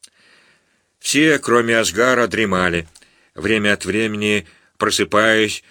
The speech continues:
когда в окна задувал ветер с соленым ароматом открытого моря и кисловатым запахом ила. В Джапу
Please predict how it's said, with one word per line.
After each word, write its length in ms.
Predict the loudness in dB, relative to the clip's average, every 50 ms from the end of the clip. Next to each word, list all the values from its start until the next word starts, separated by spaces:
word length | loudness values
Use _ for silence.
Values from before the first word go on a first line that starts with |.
| _ _ _
когда 360 | -4 -4 -4 -2 0 0 2
в 60 | 2
окна 300 | 2 0 0 -2 -6 -6
задувал 420 | -4 -4 -2 -2 0 0 2 0 0
ветер 480 | 2 0 0 0 0 -2 -4 -4 -4 -8 -16 -20 -20 -20 _ _ _ _ _
с 80 | -4 -4
соленым 560 | -2 0 0 0 2 2 2 0 -2 -4 -2 -2
ароматом 560 | 0 0 2 2 2 2 0 0 -2 -4 -4
открытого 460 | -4 -4 -2 -2 -2 0 0 -4 -2
моря 460 | -2 -2 0 0 0 0 0 -2 -4 -8 _ _ _ _ _ _ -20 _ _ _ _
и 120 | -6 -6
кисловатым 720 | -4 -4 -6 -6 -4 -4 -2 0 0 0 0 -2 -6 -6
запахом 600 | -4 -2 -2 -2 -2 -4 -8 -8 -8 -10 -10 -14 _ _
ила. 340 | -10 -8 -8 -8 -10 -12 -14 _ _ _ _ _ _ _ _ _ _ _ _ _ _ _ _ _ _ _ _ _ _ _ _ _ _ _ _ _ _ _ -20 -20 -20 -12
В 80 | -10 -4
Джапу 560 | -2 0 0 0 0 0 0 0 0 0